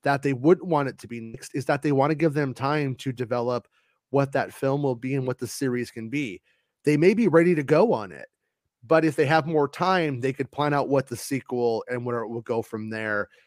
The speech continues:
and we won't have as much ambiguity, um, moving forward. Now, that's what they say.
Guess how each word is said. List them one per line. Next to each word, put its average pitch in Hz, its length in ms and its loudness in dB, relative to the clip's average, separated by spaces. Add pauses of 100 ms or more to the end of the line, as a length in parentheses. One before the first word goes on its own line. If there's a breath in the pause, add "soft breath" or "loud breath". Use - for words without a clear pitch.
(180 soft breath)
and 131 80 -2
we 135 80 2
won't 123 240 4
have 127 220 0
as 120 100 -6
much 123 240 -2
ambiguity, 113 880 -6 (100)
um, 113 220 -6
moving 107 300 -4
forward. 113 480 0 (500)
Now, 135 420 2
that's 147 320 2
what 185 160 2
they 127 160 -2
say. - 460 -2